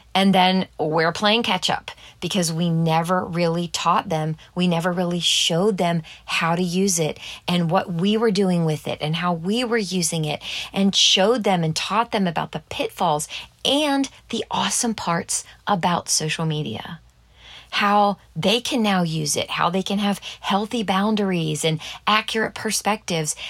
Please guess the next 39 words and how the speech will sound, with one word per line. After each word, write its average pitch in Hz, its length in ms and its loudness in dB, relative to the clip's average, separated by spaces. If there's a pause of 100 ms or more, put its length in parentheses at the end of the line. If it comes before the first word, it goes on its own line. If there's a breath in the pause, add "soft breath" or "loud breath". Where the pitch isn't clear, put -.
How - 180 -2
can 269 160 -6
they 240 140 -6
do 226 260 -2
this 190 220 -2
if 170 140 -6
we 175 220 -2
don't 202 260 -2
teach - 360 -4
them 165 260 -2 (260 soft breath)
and 185 280 0
we 165 160 -2
don't 175 320 -2
show 185 280 0
them? - 360 -8 (1400 loud breath)
One 208 300 2
of 190 180 -2
the 170 120 -2
best 202 640 0 (120)
things 175 460 0
that 160 220 -6
you 180 220 0
can 220 220 0
do 175 360 0 (200 loud breath)
to 196 140 -6
prepare 185 460 -2
your 165 280 -2
kids 170 360 -4
to 185 120 -2
be 170 140 -4
social 160 400 -2
media 180 320 0
users 180 580 -2 (240 loud breath)
later 175 380 0
on 185 200 2
in 185 140 2
life 160 400 0 (220 loud breath)
as 185 260 0
teenagers 208 800 -2